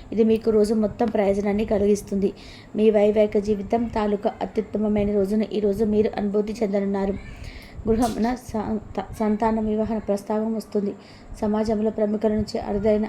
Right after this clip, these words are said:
ఆహ్వానాలు అందుతాయి. ధన సంబంధిత వ్యవహారాలు కలిసి వస్తాయి.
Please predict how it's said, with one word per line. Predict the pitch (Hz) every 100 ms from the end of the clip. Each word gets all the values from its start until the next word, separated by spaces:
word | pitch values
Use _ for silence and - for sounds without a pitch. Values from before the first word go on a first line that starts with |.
| -
ఆహ్వానాలు | 208 202 208 220 208 220
అందుతాయి. | 247 202 196 202 190 - - - - -
ధన | - 214
సంబంధిత | 220 208 208 208 208
వ్యవహారాలు | 196 196 208 214
కలిసి | 214 196 196
వస్తాయి. | 208 208 - 190 202